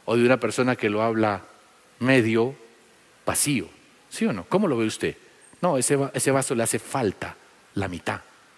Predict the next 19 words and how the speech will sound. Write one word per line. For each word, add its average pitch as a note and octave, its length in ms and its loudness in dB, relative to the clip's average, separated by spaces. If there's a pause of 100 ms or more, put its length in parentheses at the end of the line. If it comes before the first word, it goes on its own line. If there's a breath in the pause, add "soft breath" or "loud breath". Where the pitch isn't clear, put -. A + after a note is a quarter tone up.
(880)
de A2 80 2
su A2 160 -4
contenido". F#2+ 520 -4 (380)
Otro C3+ 240 2
puede C3 200 6
decir, B2+ 260 4 (240 loud breath)
"No, D3+ 180 2
ese B2 180 0
vaso B2+ 240 4
es G#2+ 80 -6
bueno, B2 220 0
tiene C3+ 300 2
la A#2+ 160 4
mitad G#2+ 480 -4
por F2+ 240 -8
lo F2+ 80 -6
menos F#2+ 260 -6
de F#2+ 80 -8
agua". F2+ 240 -10